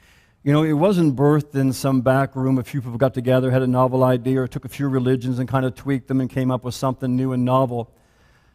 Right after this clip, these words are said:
But the Bible tells us that actually when the church was born, it was after the resurrection of Jesus, when people were gathered together on the day of Pentecost, as Jesus told the believers to do,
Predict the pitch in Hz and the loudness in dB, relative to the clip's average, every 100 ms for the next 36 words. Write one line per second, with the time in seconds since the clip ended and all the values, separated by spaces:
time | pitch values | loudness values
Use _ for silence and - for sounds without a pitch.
0 | _ - 143 156 208 202 - 185 170 143 | _ -4 0 2 2 0 2 2 2 0
1 | 127 135 143 160 147 135 131 - 156 170 | 0 2 2 2 0 0 0 -2 -4 -4
2 | 147 131 117 135 127 120 117 139 147 143 | -6 -6 -4 -4 -2 -2 0 0 0 -2
3 | 135 135 120 127 123 123 107 120 135 107 | 0 -2 0 -2 -2 -8 -6 -2 -2 -4
4 | 104 120 135 131 123 127 123 123 117 120 | -6 -4 -4 -4 -2 0 0 -4 -2 -2
5 | 117 120 117 123 123 139 127 113 117 117 | 0 -4 -2 -2 -2 -2 -4 -2 -2 -2
6 | 120 107 120 123 123 127 123 120 123 127 | -4 -6 -4 -4 -6 -6 -6 -4 -4 -6
7 | 123 147 127 123 | -10 -10 -6 -4